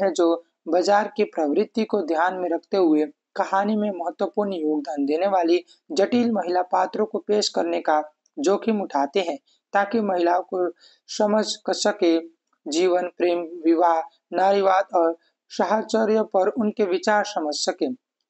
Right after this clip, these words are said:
निष्कर्ष निकालते हुए आइए इस सामने रखें कि को अन्य पूरक रंगों को मिलाकर भी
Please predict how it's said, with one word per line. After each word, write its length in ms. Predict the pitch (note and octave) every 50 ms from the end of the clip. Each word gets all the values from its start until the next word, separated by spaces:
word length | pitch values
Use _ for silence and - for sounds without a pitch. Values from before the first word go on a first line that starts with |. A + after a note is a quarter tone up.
| - F#3
निष्कर्ष 420 | G#3 G#3 - - B3+ C4 B3+ - -
निकालते 460 | A3+ G#3 G3 - F#3 F3 E3+ E3+ - G3
हुए 360 | F3+ F3 D#3+ D3 D3 D3+ D3 _ _ _ _ _ - F#3+
आइए 420 | F#3+ G3+ G#3 G3+ G3 G3 G3 G3+ _ _ _ _ _ _ _ _ -
इस 100 | A3 - - - - - F4 C#4 - _ _ _
सामने 580 | - - - A3 G#3 G#3 G#3+ A3 B3 B3+ A3 G3+
रखें 200 | F#3+ - G#3+ G#3
कि 320 | - - F3 E3 E3+ F3 E3+ -
को 100 | - G3+
अन्य 560 | - - - - A3 G#3+ A3 A3+ A3+ A#3 A#3
पूरक 340 | A3+ - G#3 G3 F#3+ F#3+ - -
रंगों 440 | F#3 F3 F3 F3 E3+ E3 E3+ F3 F3
को 460 | E3+ _ _ - F3 E3 E3+ E3+ E3
मिलाकर 460 | F3+ G3+ G#3 G#3+ G#3+ G#3 - A3 G#3
भी 300 | F3+ F#3 F#3 F#3 F3+ F3+